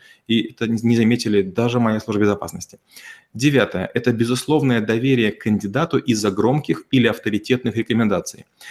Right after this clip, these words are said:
На рекомендации обычно обращают внимание любители. Профессионалы проверяют кандидатов по своим каналам. И десятое. Игнорирование корпоративной среды. Забывчивость особых условий труда, например, удалённость офиса для женщин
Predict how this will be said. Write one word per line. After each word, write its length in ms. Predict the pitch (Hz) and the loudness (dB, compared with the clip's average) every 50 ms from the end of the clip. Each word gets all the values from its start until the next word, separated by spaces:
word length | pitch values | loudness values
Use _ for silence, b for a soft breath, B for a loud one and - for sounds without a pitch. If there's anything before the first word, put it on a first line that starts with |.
| B B B | B B B
На 80 | 123 | 2
рекомендации 480 | 131 131 151 165 165 196 202 196 - 160 | 2 2 2 2 2 2 2 2 0 0
обычно 380 | 143 139 151 151 - 143 135 - | 2 2 0 -2 0 -2 -4 -4
обращают 480 | - 117 120 117 - - 139 135 113 | -2 -2 -2 -2 0 0 0 0 2
внимание 380 | 113 117 120 127 127 127 123 113 | 2 2 2 2 2 2 0 2
любители. 460 | 120 120 120 123 104 - - - - | 0 0 -2 -2 -4 -6 -6 -12 -12
Профессионалы 840 | - - 117 117 - - 113 101 - - 101 95 98 101 117 147 160 | -6 -4 -4 -4 -2 -4 -6 -6 -4 -4 -2 -2 0 0 0 0 -2
проверяют 580 | 160 - 131 120 120 113 113 110 104 - - _ _ _ | -2 -2 -2 0 0 0 0 0 -2 -2 -4 _ _ _
кандидатов 680 | - 135 120 107 113 101 95 104 117 127 - 160 - _ b b b b b - | 2 2 2 4 2 2 2 2 0 0 -2 -8 -10 _ b b b b b -2
по 100 | - 127 | -2 -2
своим 440 | - - 117 110 107 117 139 143 - _ _ _ _ _ _ - | 0 0 0 0 2 2 0 -2 -4 _ _ _ _ _ _ -4
каналам. 560 | - 127 123 113 90 80 78 82 80 78 - _ _ _ _ _ _ _ _ _ _ _ _ _ _ _ _ _ _ _ _ - | 0 2 4 4 4 2 0 -2 -8 -10 -12 _ _ _ _ _ _ _ _ _ _ _ _ _ _ _ _ _ _ _ _ -2
И 60 | 135 | 0
десятое. 600 | 135 131 143 131 - 117 98 - - 87 - - - | 2 2 2 2 0 -2 -2 -2 -6 -10 -8 -2 0
Игнорирование 640 | 135 120 117 117 107 120 143 151 139 135 131 131 127 | 2 4 4 4 4 4 2 0 0 -2 -2 -4 -4
корпоративной 600 | - - 110 - 107 107 - - 101 107 104 101 | -4 -8 -8 -4 -4 -4 -4 -2 -2 -2 -2 -2
среды. 400 | - 107 107 92 82 76 - B B B B B B | -4 -6 -6 -4 -4 -6 -8 B B B B B B
Забывчивость 760 | - 107 156 165 156 185 180 - - - 98 95 - - - | -2 0 2 2 4 2 2 2 0 -2 -2 -2 -2 -4 -4
особых 460 | - 104 - - - 160 143 131 - - | -4 -4 -4 -2 -4 -4 -4 -4 -4 -6
условий 280 | 113 - - 117 117 | -8 -4 0 0 0
труда, 300 | 110 - 120 110 95 90 | 0 0 -2 -2 0 0
например, 480 | 87 107 104 135 131 120 107 - - B B B B | 0 0 0 2 4 4 4 2 0 B B B B
удалённость 580 | B 131 113 110 131 143 143 131 123 120 - - | B -2 2 4 4 4 4 4 2 0 0 2
офиса 380 | 131 127 - - 104 - - 95 | 2 2 2 2 -6 -8 -8 -6
для 160 | 90 104 98 | -2 -2 -2
женщин 400 | 90 95 92 95 - - 165 | 0 0 -4 -2 -2 -2 -2